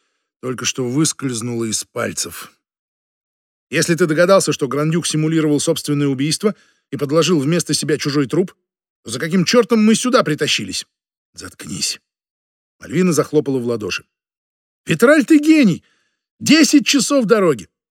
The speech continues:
Шестьсот километров! И ради чего? А позвонить сюда нельзя было?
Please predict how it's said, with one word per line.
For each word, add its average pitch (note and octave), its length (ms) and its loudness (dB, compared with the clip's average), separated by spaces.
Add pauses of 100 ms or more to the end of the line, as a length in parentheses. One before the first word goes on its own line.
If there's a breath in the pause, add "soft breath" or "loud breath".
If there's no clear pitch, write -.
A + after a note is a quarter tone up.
(120)
Шестьсот D#4+ 600 0
километров! C#4 720 0 (360)
И A#3 80 4
ради B3 280 4
чего? G3 340 0 (580)
А C4 100 0
позвонить A3+ 500 2
сюда F#3 220 0
нельзя F#3+ 300 2
было? F3+ 240 2